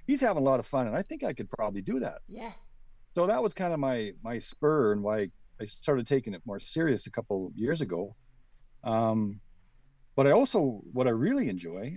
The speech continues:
Speaker 1: uh, too, is every, any song you don't know right now. Okay, I'm starting this song. Um, Lay Down Sally was one, for example.
Speaker 2: Yeah.
Speaker 1: We had no idea.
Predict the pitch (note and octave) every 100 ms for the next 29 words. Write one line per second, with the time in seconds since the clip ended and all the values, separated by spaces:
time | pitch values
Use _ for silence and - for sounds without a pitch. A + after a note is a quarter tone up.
0 | - A#2 G#2 G2+ - G3 F#3 B2 G2 -
1 | - - - - - - _ _ - -
2 | - - E3+ F#3 F3+ G3 G3+ - C#3 G2
3 | G2+ C3+ - B2+ G#2+ G#2 - E2 - -
4 | C3 B2+ G#2+ F2+ G#2+ - F#3 E3+ C#3+ -
5 | G#2 E2+ D#2+ F2+ F#2 G2 - C3 E3 C#3+
6 | - B2+ A#2+ G2 F2 F2 F#2 F2+ F2+ E2+
7 | - - A3 G#3+ - _ - - B2 D3
8 | E3+ E3+ C3+ A2 D2